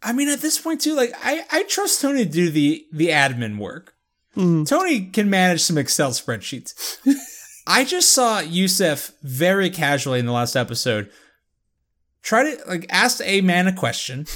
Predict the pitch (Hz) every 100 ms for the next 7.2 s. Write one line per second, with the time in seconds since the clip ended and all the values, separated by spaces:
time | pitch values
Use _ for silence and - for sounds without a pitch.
0 | - - 180 - - 190 - 190 180 190
1 | 285 233 180 135 127 - - 156 - -
2 | 147 _ 302 311 _ _ - 202 220 220
3 | 226 220 214 254 285 285 269 262 202 165
4 | - _ - 160 190 285 359 359 - -
5 | 214 202 214 202 185 190 180 156 - 170
6 | 175 175 147 143 151 135 127 127 143 131
7 | 127 123